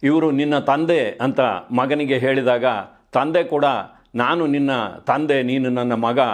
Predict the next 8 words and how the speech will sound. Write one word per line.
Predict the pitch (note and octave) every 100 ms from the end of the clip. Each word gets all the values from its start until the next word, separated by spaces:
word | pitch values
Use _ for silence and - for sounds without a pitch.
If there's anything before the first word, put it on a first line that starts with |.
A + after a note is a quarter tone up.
| F#2+
ನನ್ನನ್ನು | A2 B2 B2+ B2+ A#2
ದಯವಿಟ್ಟು | B2 C#3 C#3 C3+
ಅರೆಸ್ಟ್ | A2 B2+ B2+ A#2
ಮಾಡಬೇಡ" | A#2 C3 B2 A#2+
ಅಂತ | A2+ A2
ಹೇಳಿದ್ರೆ, | G#2 A2+ A2 A2 F#2 - - - -
ಕಾನೂನಿನ | A#2 D3+ E3+ E3 D3+
ಮುಂದೆ | C3+ C3 B2+ A#2 G2 -